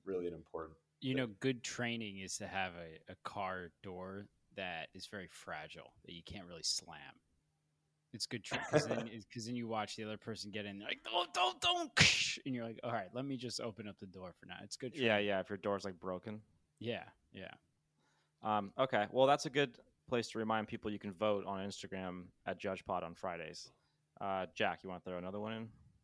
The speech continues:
Speaker 2: Wait.
Speaker 1: Sure. Um, I matched with a therapist over the weekend on Hinge.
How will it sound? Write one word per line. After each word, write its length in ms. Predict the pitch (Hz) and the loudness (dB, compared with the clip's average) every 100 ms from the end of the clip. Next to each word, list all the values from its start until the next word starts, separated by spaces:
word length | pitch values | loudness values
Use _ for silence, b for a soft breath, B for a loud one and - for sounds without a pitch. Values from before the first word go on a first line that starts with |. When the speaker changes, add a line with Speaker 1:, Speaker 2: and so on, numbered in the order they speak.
| - | -14
Speaker 2:
Wait. 120 | 101 | -4
Speaker 1:
Sure. 280 | 98 98 78 - _ _ _ - | 2 4 2 -8 _ _ _ 2
Um, 320 | 101 95 92 - | 8 8 6 4
I 120 | 101 | 4
matched 440 | 101 117 139 - | 6 6 6 4
with 160 | 117 110 | 0 0
a 60 | 98 | 0
therapist 880 | - 117 120 113 87 82 - - - - | 4 6 8 6 2 0 -4 -10 -16 4
over 240 | 104 98 | 4 6
the 100 | 95 | 0
weekend 360 | 90 90 - 73 - _ - _ _ _ _ _ _ _ _ _ _ _ _ B B B B B B _ _ - | 0 -4 -6 -10 -14 _ -20 _ _ _ _ _ _ _ _ _ _ _ _ B B B B B B _ _ -4
on 160 | 92 87 | -2 0
Hinge. 460 | 92 78 78 - | -2 -4 -6 -12